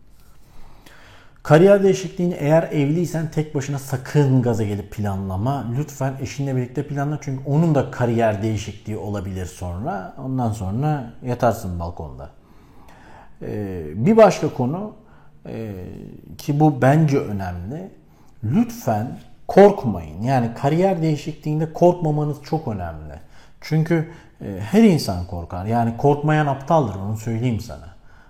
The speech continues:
Korkmayan kesinlikle aptaldır. Korkmasına rağmen devam eden, bilerek devam eden adam cesurdur. "Ben hiçbir şeyden korkmuyorum. Her şey güzel olacak. Her şey muhteşem."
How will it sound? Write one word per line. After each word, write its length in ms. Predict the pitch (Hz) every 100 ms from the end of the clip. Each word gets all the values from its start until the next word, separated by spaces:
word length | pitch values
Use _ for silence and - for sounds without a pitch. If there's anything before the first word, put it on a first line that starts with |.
| - -
Korkmayan 500 | - 120 127 143 147
kesinlikle 540 | 139 135 143 156 151 113
aptaldır. 440 | 80 - 78 85 -
Korkmasına 640 | - 120 131 143 - 208
rağmen 520 | 180 156 160 175 143 110
devam 420 | 123 156 180 147
eden, 440 | 107 98 87 92
bilerek 540 | 110 143 165 131 - 98
devam 360 | 90 85 85
eden 260 | 80 71 76 -
adam 460 | 98 101 92 80 80
cesurdur. 580 | 107 90 95 76 - - - - - - - - - - 123
"Ben 160 | 165
hiçbir 120 | 151
şeyden 240 | - 156 151
korkmuyorum. 500 | 160 139 127 127 101
Her 160 | 165
şey 180 | 139 151
güzel 180 | 139 151
olacak. 320 | 147 123 107 131
Her 140 | 175
şey 180 | - 147
muhteşem." 500 | 131 131 113 190